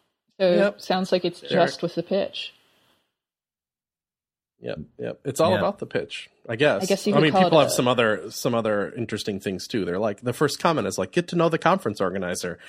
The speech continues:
Speaker 2: Hey, that's not bad, right? You could stalk 'em kind of on Twitter, you know, fol-, find out who runs it, and then, like, be super helpful to them <laughs> on Twitter whenever they have a problem, you know. Then they'll
Speaker 3: That's a
Speaker 2: remember you.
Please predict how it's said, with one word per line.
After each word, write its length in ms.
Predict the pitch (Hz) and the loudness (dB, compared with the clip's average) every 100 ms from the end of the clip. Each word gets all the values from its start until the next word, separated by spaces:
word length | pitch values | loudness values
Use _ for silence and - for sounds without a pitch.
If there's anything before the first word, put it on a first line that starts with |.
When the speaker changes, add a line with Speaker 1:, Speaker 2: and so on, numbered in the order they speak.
| - - | -20 0
Speaker 2:
Hey, 160 | 135 | 2
that's 260 | 120 147 - | 4 2 0
not 200 | 98 95 | -2 0
bad, 240 | 98 98 104 | -2 -2 -2
right? 240 | 107 143 | 0 0
You 100 | 123 | 0
could 200 | 135 123 | 0 0
stalk 440 | - - 120 147 | -2 0 0 2
'em 140 | 120 113 | -2 -4
kind 320 | - 95 87 | -4 -6 -6
of 140 | 87 | -6
on 140 | 107 101 | -4 -4
Twitter, 280 | - 127 92 | -4 -2 -2
you 140 | 95 | -4
know, 160 | 98 113 | -4 -2
fol-, 320 | 120 117 98 | 0 0 0
find 240 | 127 127 | -2 0
out 100 | 117 | -2
who 160 | 143 123 | 0 0
runs 340 | 113 139 127 | 0 0 0
it, 180 | 110 104 - - - | 0 -2 -8 -6 0
and 120 | 127 | 2
then, 120 | 127 | 2
like, 240 | 117 101 | 2 0
be 100 | 131 | -2
super 400 | 123 - 135 127 117 | -2 0 0 0 2
helpful 400 | 131 - 123 95 | 2 2 -2 0
to 100 | 120 | 0
them 240 | 107 104 - | -2 -2 -2
<laughs> 40 | |
on 80 | 165 | -2
Twitter 380 | - 180 151 135 | 2 4 4 4
whenever 340 | 143 156 139 - | 2 0 -2 0
they 80 | 147 | -2
have 180 | - | -2
a 100 | 123 | -10
problem, 360 | 127 123 120 127 | -4 -2 -4 -8
you 100 | 120 | -12
know. 100 | 120 123 _ _ _ | -14 -18 _ _ _
Then 100 | 120 | -10
they'll 100 | 135 | -4
Speaker 3:
That's 180 | 104 107 | -2 2
a 40 | |
Speaker 2:
remember 200 | 123 120 | 0 0
you. 160 | 107 110 | -4 -6